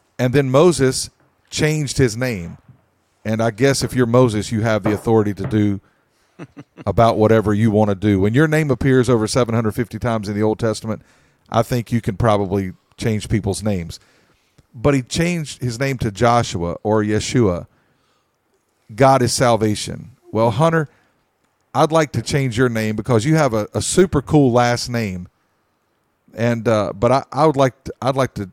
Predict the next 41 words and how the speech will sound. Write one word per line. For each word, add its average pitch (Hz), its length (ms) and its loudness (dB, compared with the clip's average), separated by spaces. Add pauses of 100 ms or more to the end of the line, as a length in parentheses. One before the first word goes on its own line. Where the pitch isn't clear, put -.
change 120 280 -2
your 117 100 0
name 110 180 -2
to 95 100 -2
True 92 460 0 (600)
because 117 320 2
you've 135 180 0
demonstrated 120 680 0
true 131 300 6
strength. 90 540 -4 (1040)
And 113 140 -4
I 131 100 4
appreciate 127 480 -2
you 120 160 0
having 123 300 -2
the 104 100 -6
courage 117 500 -2
to 101 100 -8
do 104 240 -2
that. 95 300 -6 (520)
And, 107 280 -4
uh, 107 100 2
you're 120 240 2
a 131 60 4
lot 127 220 2
younger 123 320 -2
than 101 160 -8
me, 104 180 -6
but 101 200 -4
I 113 180 -2
have, 107 440 -4 (720)
I 120 120 -2
have 107 180 0
mountains 113 640 -2
of 92 140 -2
respect 101 640 -4 (400)
for - 200 -6
you 104 360 2
as 104 180 -2
a 101 80 -2
man, 113 480 -2